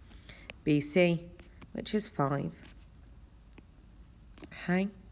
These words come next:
we're then gonna move on to the next one, which we've got A D, which is six. But if I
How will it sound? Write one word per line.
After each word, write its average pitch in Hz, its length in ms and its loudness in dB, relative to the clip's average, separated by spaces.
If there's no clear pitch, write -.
we're 165 100 4
then 160 300 8
gonna 180 180 8
move 180 400 6
on 165 440 6
to 156 540 6
the 160 320 2
next - 520 2
one, 147 360 4
which - 340 0
we've 160 180 4
got - 240 4
A 214 200 8
D, 175 420 4
which 185 240 2
is 208 160 2
six. - 560 6
But - 100 6
if 269 200 4
I 330 260 8